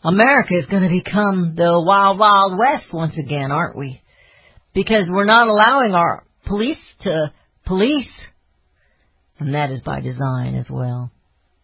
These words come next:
Well, this is by Anthony Esolen. It's also on American greatness.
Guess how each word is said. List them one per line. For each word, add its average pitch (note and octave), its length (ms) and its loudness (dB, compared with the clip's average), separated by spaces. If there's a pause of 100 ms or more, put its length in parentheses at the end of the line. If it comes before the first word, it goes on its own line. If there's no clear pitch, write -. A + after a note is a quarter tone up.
(560)
Well, G3+ 140 -2
this C4 180 -2
is A#3+ 140 -4
by G3 180 4
Anthony F3+ 560 -2
Esolen. D#3 400 -6
It's D#3+ 160 -6
also D#3 600 -2
on D3 320 0
American C#3+ 560 -2
greatness. C#3+ 500 -10